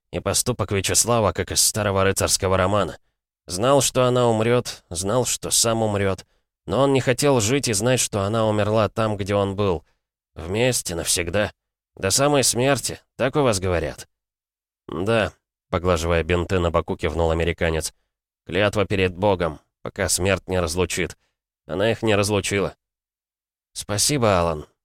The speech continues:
поблагодарил Шелестов. Вы сражались за нас, как за себя самого.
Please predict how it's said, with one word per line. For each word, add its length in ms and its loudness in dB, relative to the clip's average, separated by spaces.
поблагодарил 600 0
Шелестов. 560 -2
Вы 140 -6
сражались 520 0
за 140 0
нас, 260 0
как 160 -4
за 120 -4
себя 260 0
самого. 560 0